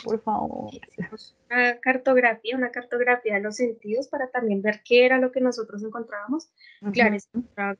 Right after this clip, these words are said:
Speaker 2: polillas, se encontraban vidrios, se encontraban plásticos, se encontraban pitillos, toda la cantidad de residuos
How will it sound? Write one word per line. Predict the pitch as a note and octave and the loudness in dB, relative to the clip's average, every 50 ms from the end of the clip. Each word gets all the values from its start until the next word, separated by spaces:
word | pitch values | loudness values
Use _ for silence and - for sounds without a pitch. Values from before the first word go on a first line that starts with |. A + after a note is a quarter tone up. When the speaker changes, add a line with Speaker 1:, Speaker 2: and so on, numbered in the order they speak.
| _ - | _ -6
Speaker 2:
polillas, | G#3+ G#3+ G#3 G#3+ A3 G#3 G3+ G#3 G#3 G#3 | -4 -2 -2 0 -2 0 0 -2 -4 -4
se | G#3+ | -6
encontraban | G#3 G#3 G#3+ G#3 G#3 G3+ G3+ G3 G3 G3 G3+ G3 G3+ | -8 -8 -10 -12 -12 -10 -10 -10 -10 -12 -14 -18 _
vidrios, | A3 G#3+ G#3+ G#3 G3+ G3+ G#3 G3+ | -12 -12 -10 -10 -10 -12 -14 -14
se | - G#3 | -16 -20
encontraban | G3+ - G#3 G3+ - G3+ G3+ G3 G3 F#3+ _ - | -20 -20 -20 -18 -14 -12 -12 -12 -12 -14 _ -4
plásticos, | A3 G#3+ G#3+ G#3+ G#3 G#3+ _ _ _ _ - G#3 G3+ - | 0 0 0 0 0 -4 _ _ _ _ -16 -16 -16 -14
se | - | -18
encontraban | G#3 G3+ G#3 G3+ G3 G3 G3 G3 G3 G3 | -18 -16 -16 -16 -14 -14 -14 -14 -14 -14
pitillos, | - A3 A3 - A#3+ A#3 A3+ A#3+ B3 A#3+ - | -16 -16 -16 -12 -10 -4 -2 -2 -2 0 2
toda | C4+ C4+ C4+ | 2 4 4
la | C#4 C4+ C#4 | 2 2 2
cantidad | C4+ C4 C4 C4+ B3 A#3 | 0 2 4 4 4 4
de | A3 | 2
residuos | A3+ A3+ A3 - A#3+ A#3 A#3+ A#3+ B3 - | 2 -2 -2 0 2 2 2 2 2 -4